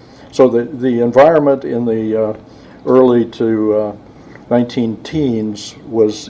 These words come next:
getting worse rather than better. But let's turn to, uh, let's get to the war itself, and that,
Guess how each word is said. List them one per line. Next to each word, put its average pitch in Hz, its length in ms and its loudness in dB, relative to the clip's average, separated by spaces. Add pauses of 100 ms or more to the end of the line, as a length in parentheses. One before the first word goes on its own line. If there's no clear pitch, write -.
(120)
getting 117 360 2
worse 131 400 4
rather 117 380 2
than 107 300 0
better. 110 400 2 (3000)
But 143 140 4
let's 180 260 4
turn 175 360 2
to, 127 580 0
uh, 110 240 -2 (320)
let's 131 260 -2
get 151 260 0
to 147 80 -4
the 131 100 2
war 120 380 4
itself, 120 560 0
and 113 160 -4
that, 127 260 0